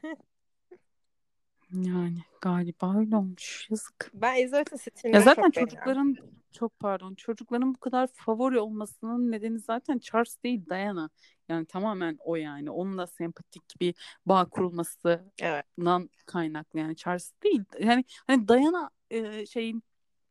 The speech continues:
Speaker 2: sanki kraliyetten gelen Diana'ymış kadar bir ilgi gördüğü için
Speaker 1: Hı hı.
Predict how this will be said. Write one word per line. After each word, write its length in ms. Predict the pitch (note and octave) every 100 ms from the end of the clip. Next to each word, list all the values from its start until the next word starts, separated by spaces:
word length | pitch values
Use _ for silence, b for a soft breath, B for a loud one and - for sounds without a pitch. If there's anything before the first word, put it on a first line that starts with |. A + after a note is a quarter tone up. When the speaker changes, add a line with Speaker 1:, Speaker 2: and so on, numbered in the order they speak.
| _ _ -
Speaker 2:
sanki 260 | B3 A#3+ -
kraliyetten 640 | - A3+ A3 A3+ - C#4
gelen 280 | A#3+ A#3+ C4+
Diana'ymış 520 | G3+ A#3 B3+ A#3+ -
kadar 440 | - - A3 A3+ A3
bir 80 | F#3
ilgi 300 | G3 G3+ G#3
gördüğü 420 | G#3 G3+ - A#4+
için 320 | - - A3
Speaker 1:
Hı 40 | G3
hı. 200 | F#3+